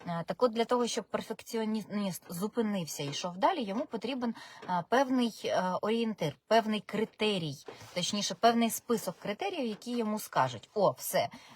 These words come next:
тут галочка, тут галочка, тут галочка, тут плюсик, тут плюсик, тут плюсик, значить, я реалізував те, що я хотів на початку".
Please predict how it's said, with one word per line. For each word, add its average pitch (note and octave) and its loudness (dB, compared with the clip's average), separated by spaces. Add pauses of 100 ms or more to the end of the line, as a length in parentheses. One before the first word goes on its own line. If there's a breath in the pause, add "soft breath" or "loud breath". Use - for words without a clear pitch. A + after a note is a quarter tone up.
(120 loud breath)
тут A#3+ 0
галочка, F#3+ 6
тут E3 -8
галочка, E3 2
тут D#3+ -6
галочка, C#4+ 4
тут G3+ -6
плюсик, G3 -4
тут E3+ -10
плюсик, F3 -8
тут - -8
плюсик, C#4 -6
значить, G3+ 2 (300 loud breath)
я G#3+ 8
реалізував G3 6 (100)
те, C#4+ 6
що - -2
я G3+ 4
хотів G3+ -2 (340 loud breath)
на G3+ 6
початку". - -4